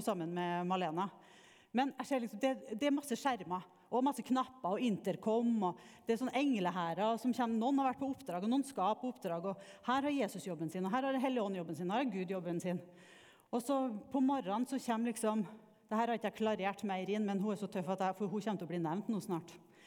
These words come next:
Eh, så, så kommer liksom, eh, Jesus inn, eh, med kaffekoppen på morgenen, og Gud står der og ser på skjermene. Han har vært oppe en stund allerede,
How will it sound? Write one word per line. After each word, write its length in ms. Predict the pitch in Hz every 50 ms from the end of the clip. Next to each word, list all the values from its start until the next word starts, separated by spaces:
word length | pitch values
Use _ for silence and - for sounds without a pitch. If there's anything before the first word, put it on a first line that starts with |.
| - - - - - - - - - - - 214
Eh, 500 | 226 233 233 233 233 226 226 220 226 226 214 - - - - - - _ _ _ _ _ _ _ _ _ - - - - - - -
så, 300 | - - - 269 269 269 302 311 294 220 - - - - - - - - _ _ _ -
så 160 | - - 294 - -
kommer 240 | - 277 269 285 285
liksom, 320 | - - 262 240 247 247 247 247
eh, 240 | 240 233 226 226 240 247
Jesus 320 | 226 196 180 202 190 247 247
inn, 220 | 262 269 262 254 226 196 - - - - 214
eh, 240 | 226 226 226 226 220 202 202 202 -
med 240 | - - 233 233 233
kaffekoppen 640 | - 233 214 - 175 202 185 - - 220 254 254 233
på 140 | - 240 233 233 233 233
morgenen, 480 | 233 233 233 214 202 226 262 302 294 262
og 560 | 226 220 220 208 - - - - - - 190
Gud 240 | 208 240 247 247 -
står 240 | - 262 233 233 233
der 160 | 233 226 247
og 80 | 226 247
ser 160 | 226 220 226
på 80 | 240
skjermene. 480 | 233 - 247 233 214 190 208 226 220 220
Han 160 | 226 220 220
har 60 | 220 208
vært 100 | 214 240 214
oppe 180 | - 202 196
en 160 | 196 208 208
stund 240 | 208 - 226 208 208
allerede, 480 | 202 202 196 190 202 196 185 190 269